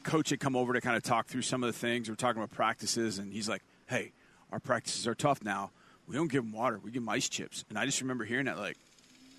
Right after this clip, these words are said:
I didn't really put two and two together. Like, I mean, I was eleven at the time, so I was like, "Oh, no big deal." I was like, "Ice chips?" The more I've thought about that since, I was like, "Yeah, they got ice chips.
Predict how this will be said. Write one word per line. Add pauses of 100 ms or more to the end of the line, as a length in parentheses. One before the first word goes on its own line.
I
didn't
really
put
two
and
two
together.
Like, (300)
I
mean,
I
was
eleven
at
the
time,
so
I
was
like,
"Oh,
no
big
deal." (1040)
I
was
like, (480)
"Ice
chips?"
The
more
I've
thought
about
that
since,
I
was
like, (280)
"Yeah,
they
got (100)
ice
chips.